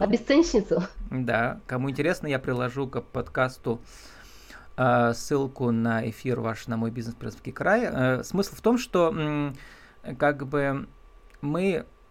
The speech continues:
Speaker 2: сами себе говорим, что, то есть мы боимся признаться, что мы не знаем это, да, клиент, потому что нельзя, невозможно всё знать. Вот. И постоянно мы растём, но всё равно что-то у нас,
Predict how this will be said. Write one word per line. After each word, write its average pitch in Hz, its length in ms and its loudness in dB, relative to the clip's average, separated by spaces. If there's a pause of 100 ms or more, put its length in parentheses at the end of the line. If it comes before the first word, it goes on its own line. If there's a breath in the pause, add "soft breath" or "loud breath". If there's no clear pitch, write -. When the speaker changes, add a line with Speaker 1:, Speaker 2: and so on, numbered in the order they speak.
(120)
Speaker 2:
сами 175 300 4
себе 143 180 -4
говорим, 160 300 0
что, 135 420 -4 (680)
то 123 60 -14
есть 120 100 -12
мы 160 120 0
боимся 165 800 0 (160)
признаться, 143 460 -2
что 143 160 -10
мы 160 80 -4
не 160 80 -6
знаем 147 400 -4
это, - 140 -10
да, 131 100 -2
клиент, 123 460 -6
потому - 160 -20
что - 140 -6
нельзя, 127 180 -2
невозможно 147 360 -2
всё - 180 -10
знать. 139 400 -8 (100)
Вот. 120 300 -8
И - 40 -14
постоянно 170 480 -2
мы 139 140 -4
растём, 185 460 0
но 139 100 -4
всё 127 160 -6
равно 135 420 -4 (640 soft breath)
что-то - 380 -2
у 113 100 -2
нас, 123 360 -2